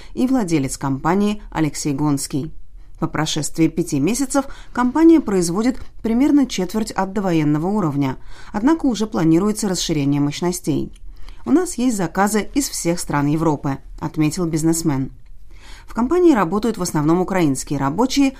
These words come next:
однако среди сотрудников есть и чехи. «Я лично вижу потенциал для дальнейшего роста занятости в регионе Есеницы и значительные возможности для расширения сотрудничества украинских и чешских предпринимателей.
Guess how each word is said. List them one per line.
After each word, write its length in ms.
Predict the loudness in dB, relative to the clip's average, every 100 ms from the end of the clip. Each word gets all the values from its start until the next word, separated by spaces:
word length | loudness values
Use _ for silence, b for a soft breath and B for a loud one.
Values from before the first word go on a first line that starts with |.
| B
однако 380 | -6 0 0 0
среди 300 | -2 -2 -2
сотрудников 680 | -2 -2 0 0 0 -2 -4 -2
есть 340 | -2 -2 -4
и 60 | -6
чехи. 460 | -2 -2 -2 -6 -8 -12 -14 B B B B
«Я 120 | 4
лично 280 | 4 6 2
вижу 220 | 2 0
потенциал 580 | -2 0 0 4 2 4
для 120 | 2
дальнейшего 560 | 2 4 2 0 -4
роста 280 | -2 -4 -4
занятости 640 | -2 0 0 0 -2 0 -2
в 80 | 0
регионе 540 | -2 2 2 4 4
Есеницы 680 | 2 -2 0 2 0 -2 -4 -6 b b
и 100 | 0
значительные 640 | 4 6 4 -2 0 2 2
возможности 720 | 2 2 2 2 0 0 -4 B B -2
для 160 | 0
расширения 540 | 0 0 0 2 2 2
сотрудничества 840 | -2 0 0 0 -2 -4 -2 -4 B -8
украинских 720 | -2 2 4 2 2 -4 -4
и 160 | -6 -4
чешских 440 | -4 -4 -4 -4
предпринимателей. 920 | -2 -2 2 2 2 0 -2 -4 -4